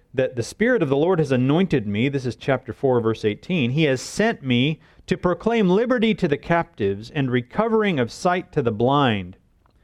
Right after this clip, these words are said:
to set at liberty those who are oppressed, to proclaim the year of the Lord's favor." The good news that he introduces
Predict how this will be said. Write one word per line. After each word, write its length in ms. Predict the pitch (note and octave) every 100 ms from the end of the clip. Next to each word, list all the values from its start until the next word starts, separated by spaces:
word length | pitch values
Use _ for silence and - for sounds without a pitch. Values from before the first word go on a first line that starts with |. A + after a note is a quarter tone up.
| _ _ _ _
to 80 | -
set 220 | D3 G#3
at 120 | F#3+ D3+
liberty 440 | E3 G#3 F3+ B2+
those 300 | A#2 C3 C3
who 100 | C3+
are 160 | A2+ F#2+
oppressed, 640 | - - C3+ F#2+ - - _ _ -
to 80 | -
proclaim 640 | A#2+ A#2 - D#3+ E3 D3+
the 100 | A2
year 340 | G#2+ C3+ C#3+
of 120 | C#3+
the 100 | A2
Lord's 380 | G#2+ A#2 A#2+ A2+
favor." 520 | - B2+ A2+ F2+ D#2+ - _ _ _ _ _ _ _ -
The 80 | A#2+
good 220 | B2 D#3+
news 340 | D#3 D#3+ D#3
that 140 | C3 B2
he 120 | B2
introduces 1080 | - E3+ D3+ C3+ C3 F3+ - A#2 A#2 B2+